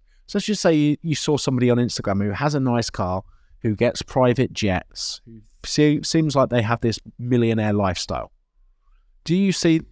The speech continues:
that they have a wife and kids? Do you see that they have family and friends? Do you see that they're actually happy?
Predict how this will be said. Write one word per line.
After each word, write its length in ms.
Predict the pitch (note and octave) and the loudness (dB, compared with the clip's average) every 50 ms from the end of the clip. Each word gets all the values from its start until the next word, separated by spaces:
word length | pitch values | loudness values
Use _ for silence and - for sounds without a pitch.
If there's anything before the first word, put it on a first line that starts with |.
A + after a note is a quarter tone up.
| _ | _
that 180 | - C#3+ C#3+ - | 0 0 0 2
they 120 | C3 C3+ | 2 0
have 200 | A#2+ B2 C3 C3 | 2 2 0 0
a 60 | B2+ A#2+ | -2 -2
wife 340 | A2+ A#2+ B2+ B2+ A#2 - | 2 2 2 2 2 0
and 140 | B2+ B2 A#2 | -2 -2 -2
kids? 420 | - - D#3 B2+ G2 - - - - | -2 0 0 0 0 -4 -8 -10 -8
Do 160 | - D3+ D#3+ | -4 -4 -2
you 120 | E3+ F3 | -2 -2
see 400 | - - - - E3+ D#3+ D#3 D#3 | -4 -4 -2 0 2 4 4 4
that 180 | C3+ C#3 B2+ - | 2 0 -2 0
they 140 | B2 B2+ B2 | -2 -4 -4
have 280 | A2 - A#2+ B2+ A#2+ - | -4 -4 -6 -6 -6 -4
family 400 | - - B2 A#2+ A#2+ A#2+ A#2+ A#2 | 0 0 2 2 2 2 0 0
and 140 | A2+ A2+ | -2 -2
friends? 420 | - - D#3 D3+ C#3 G2+ F2 - - | -2 0 0 0 0 0 -2 -6 -4
Do 120 | - F#3 | 0 0
you 120 | G#3 A3 A3+ | 2 2 2
see 240 | - - - G3+ F#3 | 0 0 -2 -2 -2
that 160 | F3+ E3 - | -2 -6 -8
they're 160 | C#3+ C3 - - | -10 -16 -14 -10
actually 540 | - D3 - _ - - - C3+ B2 A#2+ A2+ | -10 -10 -10 _ -10 -6 -2 0 0 0 0
happy? 640 | G2+ - - - - - - - - - - - | -2 -4 -4 -6 -6 -4 -4 -4 -4 -4 -6 -14